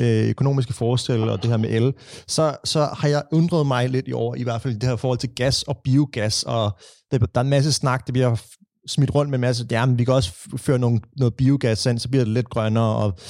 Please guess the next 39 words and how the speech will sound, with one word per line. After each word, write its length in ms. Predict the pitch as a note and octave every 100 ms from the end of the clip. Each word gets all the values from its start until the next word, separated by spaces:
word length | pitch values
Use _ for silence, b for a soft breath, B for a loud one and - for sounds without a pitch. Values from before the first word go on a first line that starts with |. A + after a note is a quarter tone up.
| B B B -
og, 300 | A2+ A2 -
og 160 | - -
er 140 | B2
naturgas 600 | D3 - D3+ B2+ B2+ A2+
egentlig 260 | C3 B2 A#2+
en 100 | A2+
fossil 360 | A#2 - A#2+
brændstof? 460 | - A2+ A2+ A2+ A2
Nogle 160 | A#2
siger, 200 | A#2 B2
ja, 240 | A#2 B2 C#3
men 160 | B2
det, 340 | A2 A#2+ A2+ -
det, 420 | A#2+ A#2+ A2+ G#2+
det 100 | B2
er 120 | A2+
bedre 520 | A2 A#2+ A#2+ C3 B2+ A#2
end, 300 | G#2+ G2+ A#2+
end 160 | G#2+
for 80 | G2+
eksempel 200 | A2 A2+
at 60 | G#2
bruge 200 | A2+ A2+
olie 200 | A#2 A2+
og 60 |
kul. 280 | - A2 A#2 B B B
Så 120 | -
kan 80 | B2+
du 80 | C3
lige 180 | C#3 E3+
prøve 520 | D3 D3+ D#3+ C3 A#2+
at, 60 | A#2 - -
til 100 | C3
os 180 | B2+ -
dummies 400 | A#2+ B2 C#3+ -
derude, 440 | A#2+ A#2+ B2 B2+
lige 260 | B2+ C3+ B2+
at 120 | A2+
sådan 360 | - A#2 A2